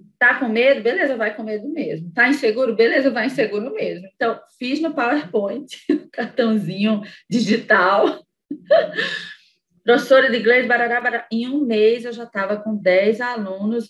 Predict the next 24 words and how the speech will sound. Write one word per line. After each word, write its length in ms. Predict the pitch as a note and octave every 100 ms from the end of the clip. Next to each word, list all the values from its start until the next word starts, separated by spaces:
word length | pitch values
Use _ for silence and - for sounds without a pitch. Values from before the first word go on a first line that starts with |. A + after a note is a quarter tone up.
| -
Obviamente 540 | F#3+ G#3 G3+ G3+ G3+
não 120 | G#3+
era 180 | G3 G3+
aquele 260 | G#3 A3 A3
foco, 580 | - G3 F3+ G3 A3+ G#3
eram 280 | F3+ F3+
aulas 300 | F#3 F#3 G3+
particulares, 720 | - F#3+ - - G3 G#3+ A#3+ G3+
então 540 | F3+ G#3+ G#3 F#3 - _ _ -
eram 160 | F3+
alunos 300 | F#3+ G3+ G#3+
assim, 240 | A#3+ - F#3
que 100 | F#3
eram 300 | F#3 F#3+ F#3+
médicos, 840 | G#3+ B3 B3 A3+ G#3+ - G#3 -
que 160 | -
queriam 680 | - G#3+ G3+ A3 G#3+ G#3 G3 -
viajar, 880 | G3 G3 F3 F#3+ A3 G#3+ G3+ F#3 F3+
então 200 | F3+ G#3
era 220 | G#3+ A3
uma 240 | A3+ G#3+ F#3+
aula 180 | G#3 A3+
mais 400 | G#3+ F#3+ G3 G#3
ali 420 | G#3+ G3 G#3 A#3